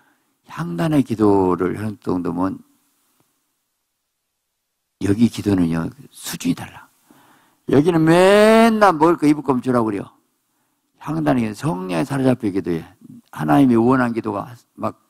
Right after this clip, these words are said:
성령에 사로잡힌 막 기도가 올라가. 향단의 기도를 하면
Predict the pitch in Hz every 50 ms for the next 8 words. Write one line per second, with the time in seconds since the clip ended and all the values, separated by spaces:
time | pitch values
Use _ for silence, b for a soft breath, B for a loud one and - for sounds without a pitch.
0 | _ _ _ _ _ _ - 156 170 165 151 139 127 143 147 147 147 143 - -
1 | 127 120 120 123 - - 117 120 - 64 64 65 - - - - _ _ _ _
2 | _ _ _ _ _ _ _ _ _ _ _ _ _ _ _ _ _ _ _ -
3 | 156 185 190 190 185 190 185 180 175 160 127 139 127 139 135 139 135 131 131 127
4 | 120 120 120 117 117 117 113 - - 113 110 110 107 104 101 104 107 107 110 110
5 | - -